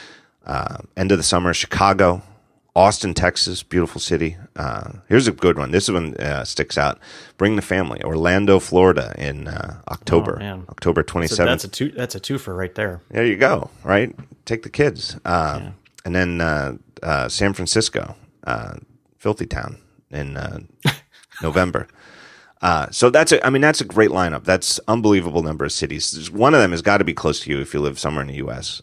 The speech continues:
Speaker 1: Um, who speaks there? Uh, well, it's founded by Eric Meyer, C S S guru, uh,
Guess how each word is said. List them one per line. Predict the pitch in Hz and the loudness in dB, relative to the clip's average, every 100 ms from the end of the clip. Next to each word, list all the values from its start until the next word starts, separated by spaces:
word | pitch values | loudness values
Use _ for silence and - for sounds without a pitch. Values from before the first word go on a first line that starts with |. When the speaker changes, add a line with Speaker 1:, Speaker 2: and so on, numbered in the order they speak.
| - | -6
Speaker 1:
Um, | 76 65 62 - _ _ _ _ _ _ - _ - | -2 -2 -4 -16 _ _ _ _ _ _ -20 _ -8
who | 92 123 | 0 0
speaks | - 131 - | 0 -2 0
there? | 120 98 71 - | 2 2 0 -2
Uh, | 85 78 78 | 0 2 4
well, | 95 | 4
it's | 78 | 4
founded | - 107 107 80 | 2 2 2 4
by | 85 82 | 4 2
Eric | 78 90 - | 2 2 2
Meyer, | 80 82 80 | 0 2 2
C | 80 - 92 | -2 0 0
S | 82 | 2
S | 78 - | -2 -2
guru, | 85 78 80 76 - - - - _ - | -4 -2 -2 -4 -8 -20 -20 -20 _ -8
uh, | 73 67 - | -4 -4 -6